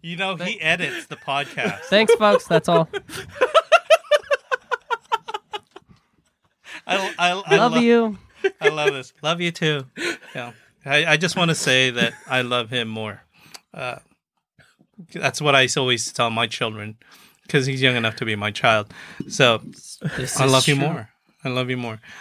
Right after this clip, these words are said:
Speaker 1: But I love the fact that, you know, I, you're discipling, you're, you're in ministry, and your wife is supportive.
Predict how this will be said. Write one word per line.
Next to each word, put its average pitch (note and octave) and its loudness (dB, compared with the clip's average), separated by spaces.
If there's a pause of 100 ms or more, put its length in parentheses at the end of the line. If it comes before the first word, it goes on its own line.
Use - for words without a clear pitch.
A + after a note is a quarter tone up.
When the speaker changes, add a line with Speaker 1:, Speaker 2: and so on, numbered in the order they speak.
(160)
Speaker 1:
But D#3 6
I D#3 6
love D#3+ 4
the F3 -2
fact A#2 2
that, B2 -4
you A2+ -6
know, A2 0
I, A#2+ -2 (160)
you're C3 -2
discipling, A#2 -2
you're, A2 -8
you're - -12
in G#2+ -8
ministry, A2+ -4 (420)
and A#2 2
your A2 0
wife A2+ 0
is B2+ -2
supportive. A2+ -2